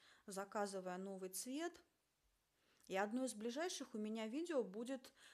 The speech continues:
посвящено моим пяти вот этим теням уже. У меня есть пять оттенков, и я их все пять покажу, расскажу. Я ими активно всеми пятью пользуюсь, страшно довольна, и по различным всяким акциям, карточкам и скидкам буду продолжать покупать вот эти оттенки.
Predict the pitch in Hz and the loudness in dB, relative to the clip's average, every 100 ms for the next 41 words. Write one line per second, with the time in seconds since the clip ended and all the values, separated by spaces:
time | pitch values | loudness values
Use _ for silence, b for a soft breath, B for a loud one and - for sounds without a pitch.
0 | B - 214 226 220 - 247 311 320 247 | B -4 -2 0 0 2 4 6 6 6
1 | 269 277 - 240 - 233 175 175 175 170 | 6 4 0 -8 -2 -2 -2 -2 -4 -2
2 | 175 - 196 277 381 381 208 170 170 170 | -6 -4 0 2 4 4 2 -2 -6 -6
3 | 190 185 180 185 175 - - 170 - 170 | -8 -6 -4 -2 -4 -4 -2 -2 -2 -10
4 | - 302 370 208 - 175 180 - - 196 | -6 -2 -2 -4 -6 -6 -6 -6 -6 -4
5 | 180 180 - 185 185 220 330 359 240 - | -4 -8 -12 -8 -6 -2 -2 -2 -6 -6
6 | 214 208 180 185 B B B B - 214 | -8 -6 -8 -8 B B B B 0 2
7 | 214 208 214 - 233 220 190 - 214 202 | 6 4 4 -2 0 0 0 -2 0 0
8 | 190 190 - 196 - 330 359 285 202 156 | -2 -10 -6 -6 0 6 6 6 2 0
9 | 147 - _ B B B - - 202 226 | -4 -14 _ B B B -14 -2 2 4
10 | 226 226 208 220 262 339 392 294 202 - | 2 0 4 4 4 6 8 8 6 2
11 | 226 285 302 285 - _ B B B B | 4 6 6 2 -6 _ B B B B
12 | _ 226 240 247 240 226 247 247 - 214 | _ 6 6 8 6 4 2 2 2 2
13 | - 233 233 220 202 220 220 - - 185 | 2 2 2 2 2 2 2 2 0 0
14 | 190 196 196 - - - 196 196 - 339 | 2 4 4 0 -6 -4 -2 -2 -2 -2
15 | 349 - 214 175 240 254 - 220 202 208 | 0 0 0 0 -2 -2 -2 -2 0 0
16 | 240 254 220 - 240 220 180 170 175 180 | 0 -2 -6 -6 0 2 2 -2 -8 -6
17 | 180 185 185 330 359 392 240 | -4 -4 -2 2 2 2 -2